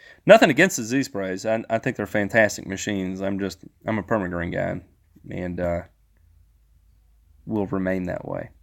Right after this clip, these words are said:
We'll just say that. How about them apples? That's why, if you're going to the G I E, you can find me hanging out at the Permagreen booth for the two thousand eight,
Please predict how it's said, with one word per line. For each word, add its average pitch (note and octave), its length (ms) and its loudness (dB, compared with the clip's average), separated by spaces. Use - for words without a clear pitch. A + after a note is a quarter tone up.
We'll G2+ 180 -8
just F#2+ 200 -8
say F#2 160 -4
that. F2+ 300 -8
How A#2+ 80 2
about G#2+ 220 2
them G#2+ 180 0
apples? F#2 440 -4
That's G3 300 6
why, B2 420 8
if D#3 160 -2
you're D4 140 4
going C#4 240 8
to A#3 100 4
the G3 100 0
G G#3 280 6
I F#3 240 10
E, C#3+ 340 0
you B3 160 4
can D3+ 220 2
find A3+ 460 8
me B2 500 4
hanging G#3+ 380 4
out C#3+ 380 8
at A#3+ 300 4
the A#3 40 -6
Permagreen E3+ 800 4
booth A#2 420 0
for D3+ 680 10
the C#3+ 580 2
two C3+ 240 -2
thousand A#2+ 840 4
eight, A#2 240 -6